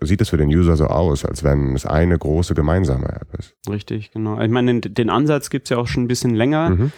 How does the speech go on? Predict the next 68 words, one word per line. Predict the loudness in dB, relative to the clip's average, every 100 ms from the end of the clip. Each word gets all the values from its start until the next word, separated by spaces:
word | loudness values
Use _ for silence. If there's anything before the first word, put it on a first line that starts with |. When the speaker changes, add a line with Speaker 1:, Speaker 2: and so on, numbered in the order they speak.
| -14 -20 _
Speaker 2:
Apple | -4 -2 -2
hat | -2
das | -2
ja | -2
schon | 0 0
relativ | 0 0 -4 -8
früh, | -12 -16 -6 -2 -2
ich | -2
weiß | -2 -2
nicht, | -2
ob | -4 -4
in |
I | -2 -2
O |
S | -4
sechs | -6 -8 -8
oder | -6 -2
Speaker 1:
In |
Speaker 2:
sowas, | 2 2
Speaker 1:
sechs | 2 0
Speaker 2:
glaub | 0
Speaker 1:
wurden | 2
Speaker 2:
ich, | 2
haben |
Speaker 1:
die | 4
Speaker 2:
sie |
es | 2
Speaker 1:
mit | 2
den | 2
Speaker 2:
angefangen | 2 4 4
Speaker 1:
Mails | 2
Speaker 2:
mit | 2
den | 2
Speaker 1:
eingeführt, | 2 2
Speaker 2:
Mails, | 0 -2 -2
Speaker 1:
genau. | 0
Speaker 2:
ähm, | 2 0 -2 -6 -16 -20 -20 -20 -8
um | -4
einfach | -2 -2 -2
da | 0 0 0
f-, | -4 -8 -4
äh, | -4
zu | -2 -4
verhindern, | 0 0 2 2 0
dass | -2
zum | -2 -2
Beispiel | -2 -2 -4
so | -2
ein | 0
Mail-View-Controller | 2 0 0 -4 -2 -4 -2 -2 0 0
irgendwie | -2 -4
ferngesteuert | -2 -2 -2 -2 -2 0 0 -2
wird | -2 -2 -2 -4
und | -2
dann | 0 0
irgendwie | -2 -4 -4
ohne | -2 -2 -2
Wissen | -2 -2
des | -2 -2
Nutzers | -4 -2 -2 -2
irgendwie | -2 -4 -2 -2 -2
Spam-Mails | -4 -2 -2 0 0 -2 -4
abgesetzt | -6 -4 -4 -4 0
Speaker 1:
Genau. | 2
Speaker 2:
werden | 4 2 0
oder | 0 0
sonst | -2 -2 -2
was | -2 -2 -8